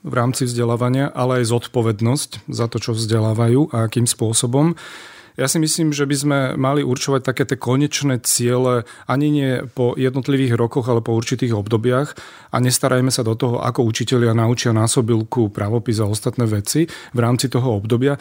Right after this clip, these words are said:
že či to bude memorovaním, alebo to bude hraním. Podľa mňa tí podľa mňa učitelia alebo riaditelia a v konečnom dôsledku aj rodičia si vyberajú, a, či už základnú školu, alebo potom strednú školu pre svoje deti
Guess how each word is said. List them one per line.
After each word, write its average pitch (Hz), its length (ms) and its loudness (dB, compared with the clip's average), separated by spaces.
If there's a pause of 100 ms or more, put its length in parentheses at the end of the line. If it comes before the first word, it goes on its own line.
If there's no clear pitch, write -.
(180)
že 131 80 4
či 139 160 -2
to 139 80 2
bude 127 160 2
memorovaním, 120 720 2
alebo 110 240 0
to 120 80 -2
bude 113 240 2
hraním. 101 480 0 (320)
Podľa 135 240 0
mňa 139 160 2 (160)
tí 160 160 -2 (480)
podľa 147 240 2
mňa 135 80 -6
učitelia 139 560 0
alebo 123 240 0
riaditelia 120 640 0
a - 160 -6
v 110 160 -6
konečnom 151 240 0
dôsledku 127 400 0
aj 120 80 2
rodičia 117 480 0
si - 80 -2
vyberajú, 120 560 0
a, 113 480 -8
či 131 160 -2
už 123 80 0
základnú 117 400 0
školu, 117 400 0
alebo 110 240 0
potom 117 240 -2
strednú 117 400 0
školu 113 240 2
pre 117 80 4
svoje 110 320 2
deti 110 160 0